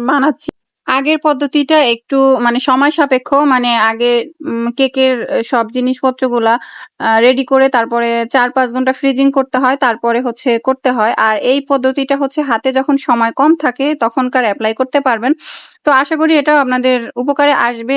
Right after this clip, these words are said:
মানে উপকারে আসলেও আসতে পারে। তাই অবশ্যই ভিডিওটা দেখবেন আর জানাবেন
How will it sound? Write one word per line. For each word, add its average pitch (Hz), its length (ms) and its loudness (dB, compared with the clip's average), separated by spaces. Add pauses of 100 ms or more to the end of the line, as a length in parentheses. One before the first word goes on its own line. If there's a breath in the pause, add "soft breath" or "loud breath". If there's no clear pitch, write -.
(120)
মানে 226 340 -4
উপকারে 262 300 0
আসলেও 269 300 0
আসতে 262 260 -2
পারে। 240 300 -2
তাই 214 240 0 (420 loud breath)
অবশ্যই 269 320 0
ভিডিওটা 262 360 0
দেখবেন 240 380 -2
আর 247 120 0
জানাবেন 233 380 -2